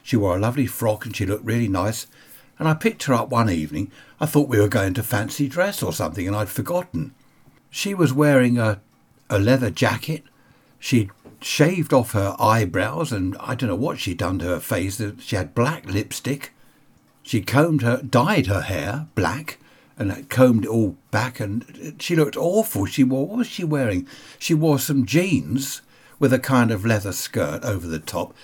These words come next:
I mean, this was in the, in the sixties, early seventies, but she had completely changed from this pretty girl in a frock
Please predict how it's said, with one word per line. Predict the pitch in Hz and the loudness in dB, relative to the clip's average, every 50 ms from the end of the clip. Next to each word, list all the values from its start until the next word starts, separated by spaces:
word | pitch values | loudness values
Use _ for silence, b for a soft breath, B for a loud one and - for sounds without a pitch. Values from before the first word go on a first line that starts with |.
| B B B B B B - 175 | B B B B B B -6 -2
I | - 170 | 2 2
mean, | 165 170 | 2 4
this | 185 208 160 - - | 2 0 -2 -2 0
was | 170 180 165 110 147 | 2 2 2 4 2
in | 131 113 113 | 2 2 2
the, | 113 107 101 98 - | 0 0 -2 -4 -4
in | - 110 95 92 | -2 -2 -2 -2
the | 92 90 | -2 -4
sixties, | - - 147 143 - - - - 71 67 73 87 - - - - _ _ _ _ _ _ _ _ _ - - | 0 0 0 0 0 -4 -10 -10 -12 -10 -10 -10 -10 -12 -14 -18 _ _ _ _ _ _ _ _ _ -6 -2
early | 131 113 107 101 92 87 | 0 2 2 2 0 -2
seventies, | 82 - - 127 117 110 104 90 - - 76 73 85 85 - - b b b b b b b b b b b _ | -2 0 0 0 0 0 -2 -4 -4 -6 -8 -8 -8 -10 -12 -14 b b b b b b b b b b b _
but | 160 - 113 | -6 -6 -4
she | - - 175 143 | -2 0 2 4
had | 147 160 156 - | 4 2 4 4
completely | 151 139 131 - - 151 165 180 180 - 151 143 143 | 4 2 2 4 6 6 6 6 4 4 4 4 4
changed | - - - 165 156 147 117 95 87 82 - | 4 4 4 6 6 6 4 2 -2 -4 -2
from | - 127 117 123 | 2 2 4 4
this | 127 120 - - - b b b b b b b b _ | 4 2 0 -4 -8 b b b b b b b b _
pretty | - 214 214 - - 147 120 - - _ | 4 4 4 6 6 4 4 4 0 _
girl | - 151 127 107 87 101 117 | 2 4 4 4 4 2 2
in | 131 117 | 0 0
a | 110 | -2
frock | 101 - - - - 71 - - - - | -2 -2 0 0 0 0 0 -6 -10 -14